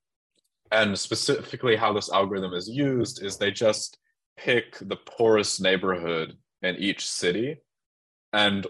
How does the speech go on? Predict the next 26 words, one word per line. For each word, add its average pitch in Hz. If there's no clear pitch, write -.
only 113
use 98
the 90
algorithm 87
on 82
people 87
living 90
in 85
that -
neighborhood. 98
Um, 95
and 98
it 95
tracks -
everything 101
from 87
your 92
water 92
and 90
electricity 110
consumption 95
to, 85
uh, 80
whether 80
you 80
have 82